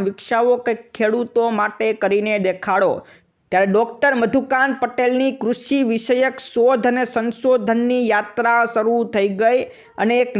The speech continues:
નવા પ્રકારનું ઉપકરણ વિકસાવી નાખ્યું છે. ખેડૂતો માટે ખૂબ ફાયદાકારક રહેવાનું છે.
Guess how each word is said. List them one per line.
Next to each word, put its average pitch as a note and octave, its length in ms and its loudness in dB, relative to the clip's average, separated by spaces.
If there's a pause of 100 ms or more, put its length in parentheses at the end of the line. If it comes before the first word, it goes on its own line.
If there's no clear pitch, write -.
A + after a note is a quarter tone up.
નવા C#4 340 4
પ્રકારનું C4 560 2
ઉપકરણ B3+ 480 0
વિકસાવી A#3+ 500 0
નાખ્યું A#3+ 320 -2
છે. B3+ 100 2 (140)
ખેડૂતો C#4 600 2
માટે C4 280 0 (300)
ખૂબ D4+ 260 0 (200)
ફાયદાકારક B3 920 0
રહેવાનું G#3+ 480 0
છે. D#3+ 140 -4